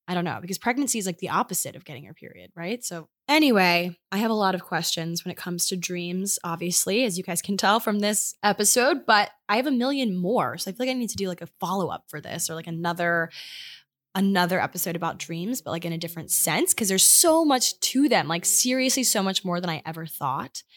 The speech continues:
And I think I need to, like, start keeping a dream journal next to my bed and writing down my dreams, because I, I definitely dream, like, I know I do. And I tend to really only remember the bad ones, but I'm sure I have a lot of, like, good ones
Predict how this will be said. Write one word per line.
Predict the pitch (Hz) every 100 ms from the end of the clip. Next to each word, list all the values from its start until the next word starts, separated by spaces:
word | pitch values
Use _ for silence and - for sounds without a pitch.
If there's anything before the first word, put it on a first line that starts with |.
| - _ _ _ _ -
And | 190
I |
think | 196 220
I | 233
need | 254 254
to, | 240
like, | 202 -
start | - 185 180 -
keeping | - 185 175 180
a | 170
dream | 165 190 247 240
journal | 180 151 151 147 160 - _ _ 185
next | 180 -
to | -
my | 156
bed | 160 190 156
and | 156
writing | 160 160 165
down | 151 135 147 160
my | 156 156
dreams, | 277 254 - -
because | 180 196 175 -
I, | 180 180 185 180 -
I | 202
definitely | 220 254 330 285
dream, | 190 - 190 220
like, | 233 180
I |
know | 170 175
I | 190
do. | 160 156 165 254 294 - - _ -
And | 208
I | 208 - _
tend | - 247 339
to | 339
really | 302 262 -
only | 196 208
remember | 185 170 165 180
the | 175 151
bad | 151 139 151
ones, | 202 247 269 294 302 - - - _ _ _ -
but | 233
I'm | 233
sure | - 233 277
I | 285
have | 202
a |
lot | 185 185
of, | 190
like, | 160 -
good | 180 196
ones | 170 139 - -